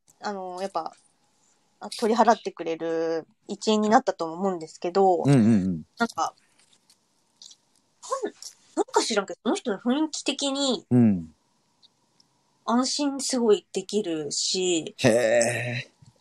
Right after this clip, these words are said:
Speaker 1: 言葉とかを、その、言葉のね、使い方とかが、
Speaker 2: うん。
Speaker 1: なんて言うんだろう、もうなんか、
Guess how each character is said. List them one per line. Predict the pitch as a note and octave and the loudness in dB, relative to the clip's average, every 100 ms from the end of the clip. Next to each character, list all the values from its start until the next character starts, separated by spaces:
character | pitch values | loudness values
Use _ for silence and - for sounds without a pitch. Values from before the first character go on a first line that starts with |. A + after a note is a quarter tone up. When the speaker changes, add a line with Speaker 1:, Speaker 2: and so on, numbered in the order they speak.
| - | -8
Speaker 1:
言 | C#4 | 4
葉 | G#4+ A4 A4+ G#4+ G4+ G4+ F#4+ | 6 8 10 10 10 6 2
と | F#4+ - | -2 -10
か | F3 | -10
を、 | E3 | -10
そ | F3+ | -16
の、 | E3+ - - - - - | -16 -20 -20 -20 -20 -10
言 | B3 E4+ | -4 2
葉 | G#4 | 2
の | G4+ | 4
ね、 | G4+ A4+ | 2 -2
使 | - D4+ | -2 0
い | D4+ | 0
方 | C#4 - C4+ C4 C4 B3+ B3 A#3+ | -4 0 2 4 4 2 -2 -6
と | A#3+ | -10
か | E3+ | -12
が、 | D#3+ E3 D#3+ - A#2 | -14 -12 -14 -2 4
Speaker 2:
う | |
ん。 | A2 G2+ D#2+ D#2+ _ _ - | 6 4 0 -14 _ _ -12
Speaker 1:
な | G3+ | -12
ん | |
て | - | -12
言 | - | -20
う | |
ん | |
だ | - | -18
ろ | |
う、 | - | -18
も | F3 | -16
う | |
な | F3 | -14
ん | |
か、 | F3 | -14